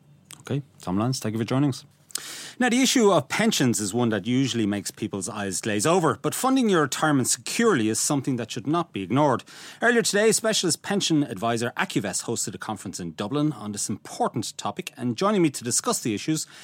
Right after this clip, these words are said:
are its chairman, David Kingston, and Irish Times deputy business editor and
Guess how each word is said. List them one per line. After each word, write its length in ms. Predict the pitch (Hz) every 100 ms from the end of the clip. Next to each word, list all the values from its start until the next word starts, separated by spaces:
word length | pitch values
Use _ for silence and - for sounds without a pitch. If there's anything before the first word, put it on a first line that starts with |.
| - -
are 120 | 110
its 180 | 101 -
chairman, 400 | - 160 175 196
David 320 | 151 98 87
Kingston, 440 | - 156 - 151 147
and 160 | 110 117
Irish 280 | 139 156 131
Times 300 | - 120 107
deputy 240 | 123 - 101
business 320 | 101 95 90
editor 340 | 101 95 101
and 200 | - 101